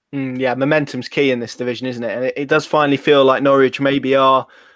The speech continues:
turning the tide a little bit in terms of that mentality that obviously saw them relegated from the Premier League in pretty disappointing fashion into maybe one that is a bit more of a winning mentality, if, if that's,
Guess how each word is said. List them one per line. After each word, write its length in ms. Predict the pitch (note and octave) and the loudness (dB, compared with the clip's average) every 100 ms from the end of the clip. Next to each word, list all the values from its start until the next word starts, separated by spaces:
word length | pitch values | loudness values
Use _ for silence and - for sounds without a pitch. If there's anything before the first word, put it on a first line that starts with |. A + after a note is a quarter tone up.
| _ _ | _ _
turning 400 | - D#3 C#3+ C3 | -6 -2 -2 -2
the 100 | C3 | -8
tide 360 | - C#3 C3+ B2 | -6 -4 -2 0
a 60 | |
little 180 | A#2+ A#2 | -2 -4
bit 160 | A#2+ A#2 | -6 -8
in 80 | B2 | -6
terms 280 | C3 B2+ | -6 -6
of 60 | A#2+ | -6
that 120 | B2 | -6
mentality 720 | C3 C3 - C3+ C3 - B2+ | -4 -6 -4 -2 -2 -2 -6
that 200 | B2 - _ - - | -2 -4 _ -20 -18
obviously 240 | B2+ A#2 | -16 -12
saw 200 | A#2+ C#3 | -6 -4
them 240 | B2+ B2 A#2 _ _ _ - | -4 -6 -12 _ _ _ -4
relegated 520 | C3+ C3 C3 B2 A#2+ | -2 0 0 -2 -8
from 140 | - | -8
the 60 | A#2+ | -10
Premier 280 | - B2+ B2 | -6 -4 -2
League 160 | A#2+ | -4
in 120 | A#2 A#2+ | -6 -10
pretty 180 | A#2+ A#2+ | -10 -8
disappointing 480 | B2+ A2+ B2+ A#2 | -10 -8 -6 -6
fashion 400 | A2+ C3 B2 A#2+ | -4 -4 -4 -6
into 240 | B2+ B2 C3 | -6 -4 -2
maybe 260 | C3 B2+ | 0 0
one 300 | B2+ C3 B2+ | 0 2 0
that 160 | B2 G#2+ | -2 -2
is 220 | B2+ - _ - - | -4 -8 _ -20 -18
a 100 | - | -12
bit 220 | - D3 C#3 | -2 -2 2
more 240 | C#3 C3+ | 2 2
of 100 | B2+ | 2
a 120 | C3 | 0
winning 500 | A2 C#3+ C#3+ C3+ B2 | -2 0 0 0 -4
mentality, 640 | A#2+ A2+ - A2+ G#2+ - A2 | -6 -8 -6 -6 -6 -10 -12
if, 120 | - | -14
if 120 | B2 - | -18 -10
that's, 300 | A2+ - | -10 -10